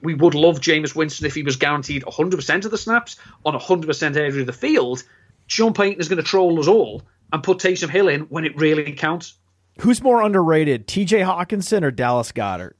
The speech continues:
Speaker 2: I like both.
Speaker 1: I like both. But underrated, I think it's, it's still Hawkinson.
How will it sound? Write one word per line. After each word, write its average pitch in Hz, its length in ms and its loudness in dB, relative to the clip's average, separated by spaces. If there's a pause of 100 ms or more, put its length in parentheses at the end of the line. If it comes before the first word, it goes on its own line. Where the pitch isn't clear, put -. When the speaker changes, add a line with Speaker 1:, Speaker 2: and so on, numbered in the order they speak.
(340)
Speaker 2:
I 151 100 4
like 190 220 2
both. 110 400 0 (760)
Speaker 1:
I 285 80 2
like 285 180 0
both. 131 340 -2
But 175 180 -10
underrated, 214 580 2
I 127 60 -10
think 190 200 -4
it's, - 400 -8
it's - 180 -12
still 214 280 0
Hawkinson. 240 600 -2